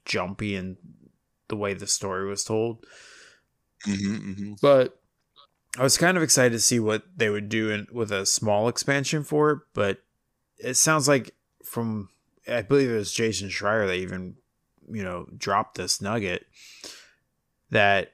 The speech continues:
Speaker 1: it's gonna be obviously a con-, it's gonna be a continuation of what is going on in that world. Well, will it follow Soap or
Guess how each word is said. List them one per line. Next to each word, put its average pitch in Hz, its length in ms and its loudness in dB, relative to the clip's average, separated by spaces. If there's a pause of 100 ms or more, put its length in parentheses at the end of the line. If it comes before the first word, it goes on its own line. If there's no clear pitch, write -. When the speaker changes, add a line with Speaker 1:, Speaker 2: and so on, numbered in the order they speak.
Speaker 1:
it's 117 240 -2
gonna 117 220 0
be 101 800 -2 (680)
obviously 123 440 2
a 104 80 2
con-, 101 220 -6 (200)
it's 131 220 0
gonna 123 120 0
be 113 140 2
a 104 60 -2
continuation 110 800 2
of 98 160 -4
what 101 260 0
is 98 220 -2
going 95 320 -4
on 92 240 0
in 90 140 -6
that 87 200 -2
world. 90 460 -8 (520)
Well, 110 440 0
will 107 180 0
it 101 140 -2
follow 104 640 4
Soap 127 560 4
or 92 540 -2